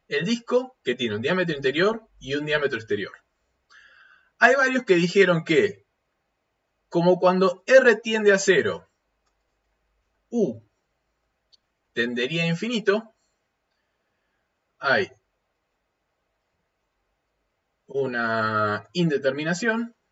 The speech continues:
indeterminación, y B es igual a cero. ¿Alguno ve cuál es el problema con plantear esta condición de acá?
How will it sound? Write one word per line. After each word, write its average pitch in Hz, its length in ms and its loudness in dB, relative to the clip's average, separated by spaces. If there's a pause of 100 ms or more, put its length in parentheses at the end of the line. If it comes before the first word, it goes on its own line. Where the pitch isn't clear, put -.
(340)
indeterminación, 131 1300 -10 (640)
y 190 380 -6 (300)
B 156 300 -2 (420)
es 139 220 0
igual 110 220 0
a 90 80 -4
cero. - 260 -14 (1080)
¿Alguno 220 420 2
ve 233 160 2
cuál 180 180 6
es 175 160 0
el 151 220 -6
problema 139 480 2
con 110 180 -6
plantear 107 580 -4
esta 151 360 -2
condición 104 460 -6
de 95 80 -6
acá? 165 280 -2